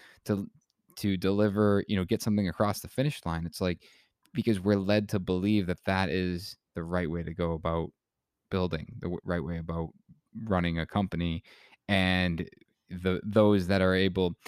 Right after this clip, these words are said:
I don't wanna say that are able to escape it, but, like, those that don't wanna be there and are able to escape it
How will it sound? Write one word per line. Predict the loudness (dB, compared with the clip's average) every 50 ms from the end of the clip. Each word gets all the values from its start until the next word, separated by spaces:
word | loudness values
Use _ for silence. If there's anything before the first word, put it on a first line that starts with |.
| -12 -4
I | 0 2
don't | 4 4
wanna | 4 2
say | 2 2 0 2
that | 2 2 0 2
are | 0 0 0 0
able | 2 0 0 0
to | -2 -4
escape | -6 -6 -6 -4 0 2 2 2 0 -2
it, | -6 -6 -4
but, | -4 -2
like, | 0 0 -2 -2 -2
those | 2 4 6 6 6 4
that | 2 0 2
don't | 2 2 2 2 2
wanna | 0 0 0 0
be | -2 -4 -4
there | -4 -4 -2 -2 -4 -4 -6 _ -10
and | -10 -10 -10 -12 _ -6
are | -4 -2 -2 -2
able | -2 -4 -4 -4 -6 -8
to | -10 -10 -10
escape | -10 -10 -12 -12 -12 -12 -10 -10
it | -10 -10 -12 -14